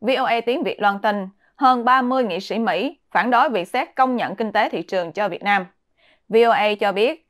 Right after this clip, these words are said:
hai nhóm nghị sĩ Mỹ với hơn ba mươi người vừa kêu gọi chính quyền Biden không công nhận quy chế kinh tế thị trường cho Việt Nam. Giữa lúc giới chức Hà Nội cố gắng vận động Washington để sớm chấm dứt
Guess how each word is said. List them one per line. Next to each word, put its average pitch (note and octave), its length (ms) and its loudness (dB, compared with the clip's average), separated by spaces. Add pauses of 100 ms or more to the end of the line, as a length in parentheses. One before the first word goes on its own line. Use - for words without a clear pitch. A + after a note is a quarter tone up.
(120)
hai - 260 2
nhóm B3 240 0
nghị F3+ 120 -4
sĩ G3 180 -6
Mỹ A3+ 380 -4 (120)
với A#3+ 200 2
hơn A3 340 0
ba A#3+ 140 2
mươi B3 160 0
người F#3 360 -2 (280)
vừa G#3 200 4
kêu C#4 200 0
gọi F3+ 180 0
chính B3 220 -2
quyền F3+ 220 -4
Biden G3+ 420 2 (200)
không C4 220 0
công C#4 180 -2
nhận F#3 220 -4
quy A3 100 0
chế A3 260 0
kinh A3+ 240 -2
tế A#3+ 180 0
thị A3 120 -8
trường E3+ 320 -4
cho G3+ 240 0
Việt - 160 -12
Nam. G3 240 0 (240)
Giữa G#3 180 0
lúc C#4 200 2 (120)
giới G#3+ 260 0
chức - 140 -6
Hà G#3+ 120 0
Nội E3+ 240 0
cố G#3+ 240 0
gắng C#4+ 280 -2
vận F#3+ 180 -2
động F3+ 200 0
Washington G#3+ 560 0 (260)
để G3 180 0
sớm C4+ 300 -4
chấm D#4 220 -2
dứt D4 180 -2